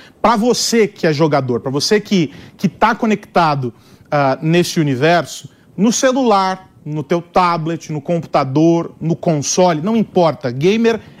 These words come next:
é gamer, não há distinção. O que vai acontecer a partir de agora é uma oferta cada vez maior desses produtos, desses games, dessas histórias, desses universos,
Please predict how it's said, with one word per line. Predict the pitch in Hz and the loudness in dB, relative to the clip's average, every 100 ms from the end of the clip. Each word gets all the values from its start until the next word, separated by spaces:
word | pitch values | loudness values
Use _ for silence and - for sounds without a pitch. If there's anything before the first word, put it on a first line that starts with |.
| - | -6
é | 190 | -2
gamer, | 151 190 165 131 | 2 2 2 -2
não | 131 156 | -2 0
há | 165 | 0
distinção. | - - 135 - 185 190 - - - - - | -4 -10 -8 -2 -2 -2 -6 -20 -20 -20 -10
O | - | -6
que | - | 0
vai | 240 | 0
acontecer | 247 262 233 214 - | 0 -2 0 0 0
a | |
partir | 202 180 - | -2 -2 -4
de | 160 | -2
agora | 156 143 160 214 233 - - | -2 0 2 2 -2 -6 0
é | 190 143 - _ _ - | 2 2 -2 _ _ -6
uma | - 185 | 0 2
oferta | 202 208 185 180 | 2 0 0 -2
cada | 185 196 190 | -4 -2 0
vez | 170 254 269 - | 0 0 0 -4
maior | 220 226 254 247 208 220 254 - | -2 0 2 2 2 2 0 -6
desses | - 175 180 - 165 | -4 -4 -2 -6 -8
produtos, | - _ 233 202 220 202 - 123 117 | -10 _ 0 2 0 0 -4 -10 -6
desses | 127 156 - 143 | -2 -2 -2 -6
games, | 131 165 196 160 117 | -2 2 2 0 -6
dessas | 120 151 151 165 151 | -2 -2 0 -4 -4
histórias, | 147 - 190 190 143 117 - - - - | -6 -2 2 2 0 -6 -10 -16 -20 -12
desses | 139 156 180 160 | -4 -2 -2 0
universos, | 220 175 180 180 180 - 220 - | 2 2 2 2 0 -6 -12 -12